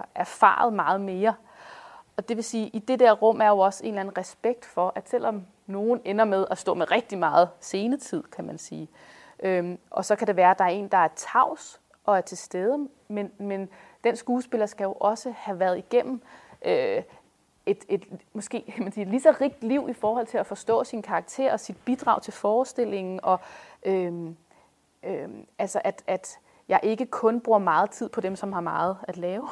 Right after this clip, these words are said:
<laughs> Jeg synes ikke, der er nogen, der skal føle, at de er, ikke var vigtige, og det handler om, at man også får lov til at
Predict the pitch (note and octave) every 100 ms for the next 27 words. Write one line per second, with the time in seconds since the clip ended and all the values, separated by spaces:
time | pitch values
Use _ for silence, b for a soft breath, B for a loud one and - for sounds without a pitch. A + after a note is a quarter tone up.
0 | - G#3 - - G3+ - G#3+ A3 A3 G3+
1 | G3 G3+ G3+ - - G3 F#3+ G3 F#3+ F#3+
2 | F#3+ - - D#3 D#3 B B B B B
3 | _ - G3 F#3 F3+ F3 E3 - F3 E3
4 | - - F3 G3+ F3 F3 F3 E3 - -
5 | D#3+ - _ b b b - F#3+ E3 -
6 | - F#3+ E3+ E3 G3+ - F#3 - F3 E3+